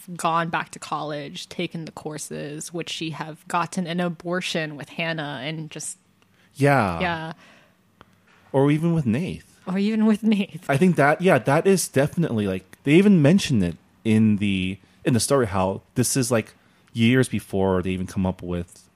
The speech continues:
Speaker 2: the pill.
Speaker 1: Yeah.
Speaker 2: Right?
Speaker 1: I mean, like, birth contraception, like, that,
Speaker 2: Yeah.
Speaker 1: that, uh, it,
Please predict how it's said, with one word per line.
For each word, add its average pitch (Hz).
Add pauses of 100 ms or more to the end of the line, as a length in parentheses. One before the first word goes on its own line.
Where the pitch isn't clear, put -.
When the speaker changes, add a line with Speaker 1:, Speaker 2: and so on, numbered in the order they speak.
(140)
Speaker 2:
the -
pill. - (160)
Speaker 1:
Yeah. 196
Speaker 2:
Right? 92 (560)
Speaker 1:
I 262
mean, 269
like, 226 (440)
birth 208 (540)
contraception, 233
like, 185
that, 190
Speaker 2:
Yeah. 107 (120)
Speaker 1:
that, 220 (1040)
uh, 180 (300)
it, 262